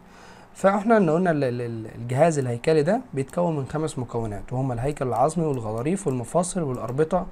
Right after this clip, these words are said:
والأوتار. ومسكنا الهيكل العظمي ده وقسمناه إلى هيكل محوري وهيكل طرفي. إحنا النهاردة على قد ما نقدر محتاجين إن إحنا نشوف شكل العظم و-، ونفهم العظم عامل إزاي فين في ال-، في الهيكل المحوري.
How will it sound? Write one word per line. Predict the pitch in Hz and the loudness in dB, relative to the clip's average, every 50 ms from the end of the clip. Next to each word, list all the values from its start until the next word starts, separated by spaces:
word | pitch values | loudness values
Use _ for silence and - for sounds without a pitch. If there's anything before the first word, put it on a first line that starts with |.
| - - - - - - | -14 -18 -20 -20 -12 0
والأوتار. | - 226 233 165 160 147 - 151 120 104 - - - - - - - - - - - | 0 0 2 2 0 0 0 0 0 0 -4 -10 -16 -20 -20 -18 -16 -16 -12 -2 -2
ومسكنا | 151 160 - 240 240 285 214 | 0 0 0 0 0 0 0
الهيكل | 170 165 190 202 202 180 | 2 2 2 2 2 2
العظمي | 143 123 143 175 170 156 139 | 2 4 2 2 2 0 0
ده | 139 185 247 - - - - - - - - | 0 -2 -2 -4 -8 -16 -20 -20 -20 -12 -2
وقسمناه | - 131 143 143 - - 139 135 127 117 113 | 0 0 2 2 0 -2 -2 -2 -2 -4 -4
إلى | 113 117 | -4 -2
هيكل | 147 175 175 - 160 | -2 -2 0 0 -2
محوري | 156 151 143 - 175 196 214 233 233 233 - - - - - | -2 -2 -2 0 0 0 2 0 -2 -4 -10 -14 -16 -8 -4
وهيكل | 123 127 151 170 170 175 - 175 165 - - - | -2 0 0 0 0 0 -2 -2 -2 -4 -4 -2
طرفي. | - 131 113 104 - 104 - - - | 0 0 0 -2 -6 -10 -8 -4 -4
إحنا | 220 196 240 | -2 0 0
النهاردة | 214 165 156 165 190 196 165 147 | 2 2 4 4 4 4 4 4
على | 131 135 | 4 2
قد | 151 165 160 | 2 0 0
ما | 147 143 | 0 0
نقدر | 151 180 185 196 233 247 | 0 0 0 0 0 0
محتاجين | 240 247 - - 170 160 175 180 165 | -2 -4 -2 -2 -2 0 0 0 -2
إن | 147 160 | -2 -4
إحنا | 156 - 170 151 | -4 -2 -2 -2
نشوف | 147 143 - 202 220 233 202 - - | -2 -2 0 0 0 2 0 -4 -6
شكل | - - 196 196 - - 160 | -2 -2 -2 0 0 -2 -2
العظم | 143 131 117 127 170 180 170 196 202 190 196 - - - - - - - - - | -2 0 2 2 2 2 4 2 2 0 -2 -6 -10 -10 -10 -10 -10 -12 -8 2
و-، | 139 143 147 143 - 131 | 6 8 8 8 6 4
ونفهم | 139 170 233 254 - - 170 139 | 2 2 2 0 -2 -2 -2 0
العظم | 131 123 135 165 160 156 | 2 2 2 2 2 0
عامل | 127 139 160 165 147 | 0 0 2 2 0
إزاي | 135 127 135 156 165 160 | 0 2 2 2 2 2
فين | 160 - - 165 156 | 0 -4 -4 -4 -4
في | 151 - - | -4 -4 -6
ال-، | 120 117 117 117 113 | -6 -6 -4 -6 -6
في | 113 - | -4 -4
الهيكل | 131 147 165 160 - 143 | -2 -2 -2 -2 -2 -2
المحوري. | 120 117 113 - 117 104 95 110 | -4 -4 -6 -8 -8 -10 -10 -8